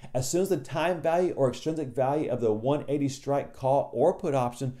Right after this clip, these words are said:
reaches forty-five cents per share or less, I'll get an alert which will remind me to check this position, either roll the covered call option out or let the position be called away from me.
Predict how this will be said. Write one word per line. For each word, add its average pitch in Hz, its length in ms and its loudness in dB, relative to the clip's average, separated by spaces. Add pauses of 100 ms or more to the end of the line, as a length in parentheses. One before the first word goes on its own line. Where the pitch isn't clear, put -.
(140)
reaches 131 300 -2
forty-five 147 420 0
cents 143 220 -6
per 139 180 -2
share 139 260 -2
or 117 160 0
less, 156 460 -2 (260)
I'll 107 140 -6
get 139 240 0
an - 80 -6
alert 143 540 0
which 131 160 -4
will 127 80 2
remind 147 500 0
me 117 240 -2 (160)
to 120 80 -4
check - 320 -2
this 214 160 -4
position, 139 720 -2 (120)
either 120 220 2
roll 127 220 6
the 135 80 6
covered 135 340 0
call 131 160 2
option 135 400 -2
out 202 400 0 (300)
or 123 100 0
let 156 220 4
the 147 60 -4
position 147 360 0
be 131 80 -2
called 123 300 0
away 107 180 0
from 90 300 -8
me. 71 60 -16